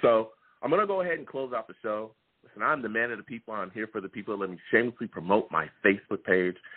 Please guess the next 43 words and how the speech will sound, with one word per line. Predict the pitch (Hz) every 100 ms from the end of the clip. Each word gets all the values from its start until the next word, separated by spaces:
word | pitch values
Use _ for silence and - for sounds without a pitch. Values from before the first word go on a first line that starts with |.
| -
Everyone | - 202 247 220
go | 196
on | 160
Facebook, | 156 135 _ 135 - -
search | 101 - 98 -
The | 165
Long | 175 151 131
Beach | 117 -
Joe | 92 92
Show. | 87
Like | 87 156 -
that | - 190
page. | - 160 147
My | 120
content's | - 135 131 131 127
up | 120
there. | 117
Go | 98 104
ahead | 101
and | 98
give | 87 80
it |
a |
listen. | 82 95 90 92 - -
Message | 107 147 190 180
me. | 165 156
I'll | 131
message | 107 117 113
you | 104
right | 95 104 -
back. | 82 92
I | 82
love | 98 98
going | 95 85
back | 87 90
and | 90
forth | - 92
with | -
folks | 92 -
about | 87 85
this | 78
football | - 85 87
team. | - 95